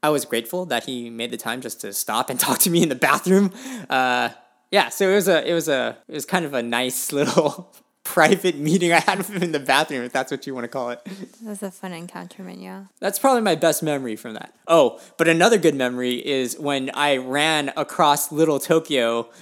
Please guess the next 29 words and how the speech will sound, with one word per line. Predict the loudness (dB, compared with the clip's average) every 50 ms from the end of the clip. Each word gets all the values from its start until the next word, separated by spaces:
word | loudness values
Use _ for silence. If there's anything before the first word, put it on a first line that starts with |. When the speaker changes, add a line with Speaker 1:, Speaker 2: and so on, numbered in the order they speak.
| -20 -20 -20 _ _ -4
Speaker 1:
to | 0 0 0
get | 2 2 2 2 2
straws | 0 -2 -2 -2 2 4 6 6 6 6 4 4 2 0 -2 -2 -4 -6 -8 -10 _ _
for | -4 0 2 4 4 4 4 2 0 0
our | 0 2 2 2 2 0 -2 -4 -8 _ _ _ _ _ _ _ -2
milk | 2 2 2 2 0 -6
teas | -6 -4 -2 -2 -2 -2 -4 -4 -2
that | -2 -2 -2 -2
we | -4 -6
provided. | -6 -6 -4 -2 0 0 2
Speaker 2:
Was | 2 2 2 2
it, | 2 0 0 0 -2
was | -2 -4 -2 0
that | 0 0 2
a | 0
good | 0 0 0
memory? | 2 0 0 0 0 -2 -2 -4 -6 -8 -10 _ -2
Speaker 1:
I | 2 2 4
was | 6 6 4 4 4
sweating. | 4 4 4 4 2 2 4 4 4 6 4 2 0 -2 -4 -8 -10 -12 -16 _ _ _
I | 2 4 6
was | 6 6 6
wearing, | 4 4 4 4 4
like, | 2 2 2
a | 2
lot | 4 4 4 4
of | 2 0
layers, | 0 0 2 2 2 2 2 2 0 0 -2 -6 -8 _ _
and | -4 0 2 2 2 2 0